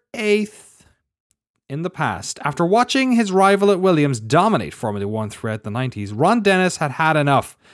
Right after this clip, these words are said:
and decided to l-, try lure away Williams' chief designer and renowned aerodynamics whiz, Adrian Newey, by reportedly offering him a big salary and shares in McLaren,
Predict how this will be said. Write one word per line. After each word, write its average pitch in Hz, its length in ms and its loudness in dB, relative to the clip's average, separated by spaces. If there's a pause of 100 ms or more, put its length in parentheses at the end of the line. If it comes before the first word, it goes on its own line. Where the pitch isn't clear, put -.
(140)
and 110 120 -4
decided 120 480 -2
to 104 120 -8 (320)
l-, 110 200 -6
try - 260 -4
lure 127 380 2
away 139 340 0
Williams' 120 500 -2
chief - 300 -8
designer 185 480 -2
and 123 180 -6
renowned 170 560 -2 (360)
aerodynamics 180 640 0
whiz, 170 420 2
Adrian 139 500 -2
Newey, 151 380 -4 (400)
by 120 160 0
reportedly 143 760 0
offering 135 440 -2
him 117 160 -2
a 101 120 -2
big 98 400 -2
salary 101 560 -4
and 98 140 -8
shares 120 420 -2
in 120 80 -2
McLaren, 117 520 -2